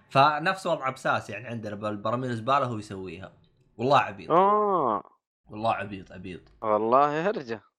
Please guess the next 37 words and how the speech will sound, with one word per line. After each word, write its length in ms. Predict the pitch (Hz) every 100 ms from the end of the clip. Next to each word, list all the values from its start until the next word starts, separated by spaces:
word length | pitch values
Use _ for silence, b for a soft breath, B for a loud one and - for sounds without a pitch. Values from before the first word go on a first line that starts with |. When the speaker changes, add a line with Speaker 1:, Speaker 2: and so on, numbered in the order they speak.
| _ _ _ _
Speaker 1:
و-، 520 | - 123 127 131 131
و-، 500 | 135 139 131 127 131 127
وطبعًا 440 | 127 143 135 156
أنت 140 | 180 170
تشوفه 420 | 156 208 208 226
كذا، 260 | - 185
تقدر، 260 | 156 143 131
تبي 220 | 120 135
تلقف 400 | 123 151 143 135
عليه، 200 | 147 160
تراه 220 | 147 143
محمي 340 | 135 143 127 107
من 200 | 107 110
ضم-، 260 | 117 117
من، 360 | 110 110 110 95
من 140 | 110
الملكة 460 | 110 117 120 90 -
تراه. 340 | - 87 69 - _ _ _ _ _ _ -
يعني 300 | 90 92 101
ما 100 | 117
Speaker 2:
أوف. 120 | 120
Speaker 1:
تقدر 140 | 120 117
تسوي 320 | - 120 123
له 120 | 117
أي 140 | 120
شيء، 260 | 117 98 - -
ما 220 | 135 139
تقدر 320 | 110 135 120
تسوي 300 | 107 - 135
له 80 | 123 -
أي 120 | 240
شيء. 280 | - - - _ _ _ _ _ _ _ _ _ -
Speaker 2:
والله 680 | 107 139 147 147 156 160 151
له 200 | 147 170
وضع 460 | 175 214 202 147
يا 80 | 156
واد. 360 | 175 175 151